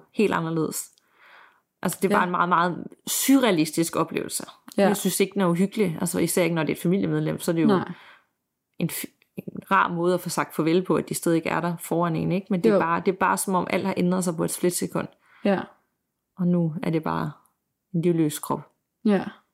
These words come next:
Speaker 1: Nu bliver det pludselig meget, øh, <laughs> morbidt på en eller anden
Speaker 2: Ja,
Speaker 1: måde, ikke? Men
Speaker 2: jo.
Speaker 1: altså, det er jo en naturlig del af livet, så det er jo, altså, alle
Speaker 2: Præcis.
Speaker 1: mennesker s-,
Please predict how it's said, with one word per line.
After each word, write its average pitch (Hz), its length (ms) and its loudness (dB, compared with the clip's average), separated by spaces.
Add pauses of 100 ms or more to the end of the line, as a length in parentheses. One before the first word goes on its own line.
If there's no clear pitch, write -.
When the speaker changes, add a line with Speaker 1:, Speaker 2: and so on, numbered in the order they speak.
(640)
Speaker 1:
Nu 175 100 0
bliver 165 160 2
det 147 60 -2
pludselig 160 280 -2
meget, 160 360 -2
øh, 156 100 -4 (140)
<laughs> - 1080 -16
morbidt 190 400 4
på - 80 2
en 185 40 2
eller 170 140 0
anden 214 140 6
Speaker 2:
Ja, 220 60 2
Speaker 1:
måde, - 120 -2
ikke? - 180 0
Men 214 80 0
Speaker 2:
jo. 202 60 4
Speaker 1:
altså, 208 180 2
det 202 60 -2
er 226 40 6
jo 220 60 6
en 214 60 2
naturlig 208 440 2
del 196 160 2
af 190 100 2
livet, 220 280 2
så - 120 0
det 170 60 0
er 165 40 2
jo, 160 120 0 (160)
altså, 170 220 -4 (280)
alle 202 220 2
Speaker 2:
Præcis. 196 140 2
Speaker 1:
mennesker 202 240 2
s-, - 240 -4